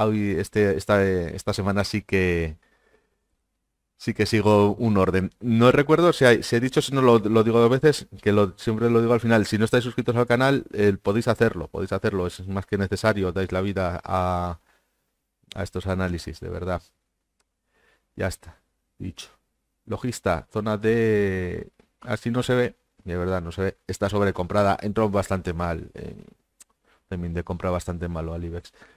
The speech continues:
porque ya había terminado estructura y está sobrecomprada.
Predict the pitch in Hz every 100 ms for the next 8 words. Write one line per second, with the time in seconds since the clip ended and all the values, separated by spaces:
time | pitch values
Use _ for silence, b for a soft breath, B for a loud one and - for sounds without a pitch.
0 | b - - 82 85 85 85 85 82 85
1 | 85 82 82 - 95 - - 98 87 85
2 | - 85 85 85 82 80 82 82